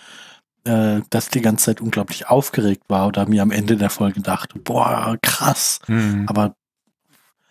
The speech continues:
Speaker 1: aber schlecht, also sch-, schwach fand ich die Folge nicht. Es war halt kein, kein besonders, ähm,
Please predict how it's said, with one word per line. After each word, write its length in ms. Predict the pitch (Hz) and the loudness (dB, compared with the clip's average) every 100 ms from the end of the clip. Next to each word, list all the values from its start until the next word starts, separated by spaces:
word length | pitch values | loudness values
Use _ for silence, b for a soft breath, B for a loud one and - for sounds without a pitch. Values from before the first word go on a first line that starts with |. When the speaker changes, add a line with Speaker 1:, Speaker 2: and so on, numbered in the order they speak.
| b b b | b b b
Speaker 1:
aber 260 | - 101 | 0 2
schlecht, 880 | 87 - - - 90 120 - - _ - | 0 -2 -2 -2 0 0 -2 -6 _ -4
also 180 | - | -2
sch-, 340 | - - - - | -2 -6 -8 -8
schwach 500 | - - - 127 - | -4 0 2 2 0
fand 220 | - 139 139 | -2 0 0
ich 100 | - | -2
die 100 | 131 | -2
Folge 300 | 135 120 127 | 0 2 2
nicht. 200 | 151 - B B B | 0 -2 B B B
Es 120 | - | 0
war 80 | 113 | 2
halt 120 | 110 | 2
kein, 360 | - 113 113 - | 2 2 2 0
kein 240 | 117 117 | 0 2
besonders, 680 | 110 - 110 107 107 - - b b b b b b b b | 0 0 2 2 0 -4 -8 b b b b b b b b
ähm, 460 | 104 98 98 98 | 0 2 2 0